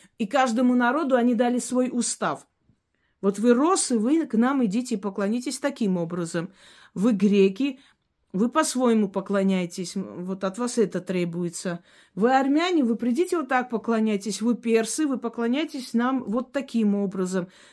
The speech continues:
То есть язычество, по сути, это те же самые боги, только у кажд-, в каждой культуре по-своему называются и по-своему к ним обращаются и чествуют их, да?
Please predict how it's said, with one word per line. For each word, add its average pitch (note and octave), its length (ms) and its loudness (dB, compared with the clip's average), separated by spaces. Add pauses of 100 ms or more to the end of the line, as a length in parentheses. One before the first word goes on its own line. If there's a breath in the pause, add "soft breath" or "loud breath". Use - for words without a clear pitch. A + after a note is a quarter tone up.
(140 loud breath)
То G#3+ 100 6
есть G#3 160 0
язычество, B3 720 2
по A#3+ 200 -6
сути, B3+ 360 2
это F3 160 -4
те B3 180 -4
же A#3 60 -4
самые A3 380 0
боги, B3 380 -2
только G3 320 -2
у G#3 100 2
кажд-, G#3+ 460 -4 (320 loud breath)
в - 100 -20
каждой G#3 360 2
культуре B3+ 400 -2
по-своему A3+ 480 0
называются G#3+ 500 0
и - 20 -8
по-своему B3+ 480 0
к A3+ 120 -2
ним B3+ 180 4
обращаются A#3+ 680 -2
и F#3+ 40 -6
чествуют D#3+ 580 -4
их, D#3 200 -14
да? A#3 180 -4